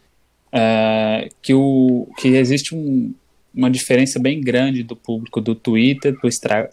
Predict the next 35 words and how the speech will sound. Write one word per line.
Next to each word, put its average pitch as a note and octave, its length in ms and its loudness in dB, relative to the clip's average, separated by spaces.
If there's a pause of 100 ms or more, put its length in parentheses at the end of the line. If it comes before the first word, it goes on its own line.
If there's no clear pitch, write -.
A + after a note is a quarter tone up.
(140)
pro B2 100 2
Instagram A2+ 580 0
e C3 200 -2
pro C3 240 0
YouTube. A2+ 520 -2 (840)
Qual, E3 560 2 (160)
pra - 140 -2
você, D3 340 -4
qual - 280 -6
a E3+ 40 -4
sensação C3+ 640 -10 (340)
a A2+ 80 -6
respeito A2+ 440 -4
disso? A2 200 -6
Você - 120 -2
acha A#2+ 200 0
que - 120 -10
tem B2 120 -2
um A2+ 80 -2
público B2 380 -6
realmente A#2+ 480 0
diferente B2 560 -2
do A2 140 -4
Twitter, A#2 520 -2
do A2+ 120 -4
Instagram A2 480 -2
e A2+ 40 -2
do A2 120 -4
YouTube? B2+ 500 -2
A B2 100 2
minha D3 160 0
impressão D3 560 0
é D#3 60 -2
que D3 160 -2
o A#2 320 0